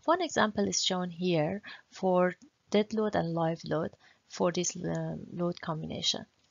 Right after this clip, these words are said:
As you can see, dead load has been increased by a factor of one point two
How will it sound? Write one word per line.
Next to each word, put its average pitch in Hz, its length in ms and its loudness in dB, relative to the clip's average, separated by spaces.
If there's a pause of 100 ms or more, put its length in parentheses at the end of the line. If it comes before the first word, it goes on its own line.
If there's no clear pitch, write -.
(220)
As 247 200 4
you 330 80 -2
can 277 180 0
see, 202 180 0
dead 180 300 2
load 170 260 2 (460)
has 170 220 4
been 170 240 -6
increased 180 520 -2 (100)
by 160 140 0
a 165 100 -2
factor 175 360 -4
of 160 180 -2
one 165 180 -6
point 156 280 -8
two 294 280 -2